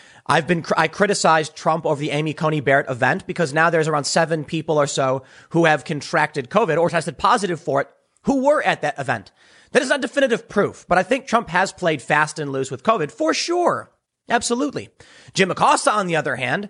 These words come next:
he's gonna be like, "The orange man is always bad. Trump is always doing wrong. And then when this happens, Trump is very s-, he's sick." You know why? All of it is just fanning the tensions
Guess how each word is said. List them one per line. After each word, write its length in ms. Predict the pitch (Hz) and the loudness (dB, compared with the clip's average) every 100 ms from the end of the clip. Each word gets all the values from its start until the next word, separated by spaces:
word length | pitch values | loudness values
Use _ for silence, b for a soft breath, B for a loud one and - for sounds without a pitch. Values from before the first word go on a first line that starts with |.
| b - | b -2
he's 160 | 277 | 0
gonna 160 | 262 233 | 0 0
be 180 | 240 233 | 0 2
like, 320 | 220 208 202 | 2 0 -4
"The 140 | 160 | -2
orange 260 | 180 302 262 | 2 0 0
man 160 | 302 | 0
is 100 | 247 | 0
always 300 | 170 220 277 | 0 0 -2
bad. 360 | 151 120 117 120 B - | -4 -6 -6 -8 B -6
Trump 280 | - 262 254 | -2 0 0
is 120 | 190 | 2
always 240 | 254 294 | 2 0
doing 200 | 262 269 | -4 0
wrong. 340 | 190 160 147 - _ _ | 0 0 -2 -10 _ _
And 100 | 185 | 0
then 80 | 202 | 2
when 80 | 262 | 2
this 100 | 226 | 2
happens, 300 | 208 202 - - | 0 -2 -12 -2
Trump 260 | - 247 | -2 -2
is 160 | 185 123 | -6 -4
very 300 | 185 202 185 | 0 0 -2
s-, 200 | - - | -6 -6
he's 340 | 170 170 165 | -6 -4 -2
sick." 320 | - - - 139 | 0 -2 -4 -4
You 100 | 180 | -2
know 80 | |
why? 340 | 185 185 262 277 B B - | 2 0 0 -6 B B 0
All 360 | 196 269 311 | 4 4 2
of 160 | 294 156 | 0 0
it 200 | 131 - _ _ - | -2 -4 _ _ -2
is 180 | 214 - | -2 0
just 220 | 220 - | -4 -4
fanning 520 | - 208 226 262 277 | -4 0 0 0 -2
the 100 | 220 | -4
tensions 640 | 220 247 269 - 151 135 | -4 -4 -4 -4 -6 -6